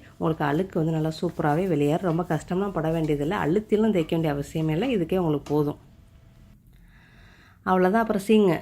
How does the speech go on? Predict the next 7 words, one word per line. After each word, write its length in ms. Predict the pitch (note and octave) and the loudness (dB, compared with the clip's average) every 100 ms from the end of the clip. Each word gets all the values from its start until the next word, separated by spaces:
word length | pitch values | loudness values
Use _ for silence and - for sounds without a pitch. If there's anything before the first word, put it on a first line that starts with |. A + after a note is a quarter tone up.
| - | -6
சிங்கு 280 | - G#3+ G#3 | -2 0 2
கிட்டலாம் 440 | F3+ E3+ D#3 G3+ | 0 0 2 2
நல்லா 140 | F#3+ E3 | 2 0
தேய்ச்சி 320 | D#3+ D3 D3+ | 0 -2 -4
விட்ருங்க. 360 | C#3 C#3+ C3+ D3 - - - - - - - - - - - - - | -6 -6 -6 -8 -12 -20 -20 -20 -20 -20 -20 -20 -20 -20 -20 -20 -12
அந்த 160 | - F#3 | -4 0
கொஞ்சமா 400 | F#3 F3 F3+ | 2 2 0